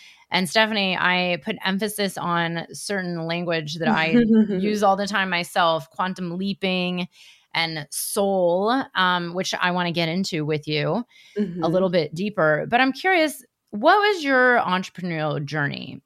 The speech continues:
Speaker 1: I always love to know, you know, were you working in a corporate job and then one day had an awakening, or were you always on this path?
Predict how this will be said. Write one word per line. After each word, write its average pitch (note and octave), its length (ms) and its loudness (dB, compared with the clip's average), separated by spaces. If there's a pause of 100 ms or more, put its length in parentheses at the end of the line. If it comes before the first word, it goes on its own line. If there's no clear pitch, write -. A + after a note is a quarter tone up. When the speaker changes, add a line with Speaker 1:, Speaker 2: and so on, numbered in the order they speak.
(100)
Speaker 1:
I G#3+ 140 2
always C4+ 180 -2
love A#3+ 220 -2
to A3 120 -10
know, F3 320 0
you D#3+ 140 -6
know, D3 160 -2
were D#3+ 120 -4
you B3+ 340 -2
working G3 420 -2
in E3+ 80 -4
a D#3+ 80 -4
corporate D3 420 -8
job A#3 580 4
and E3 120 -2
then D#3 140 -4
one E3 120 -4
day E3+ 160 0
had D#3+ 160 -2
an D3+ 80 -6
awakening, A#3+ 760 -2
or E3 340 0
were D#3 80 -6
you D3 180 -6
always F#3 380 -4
on F3 160 -2
this D3+ 180 -8
path? F#3+ 580 -2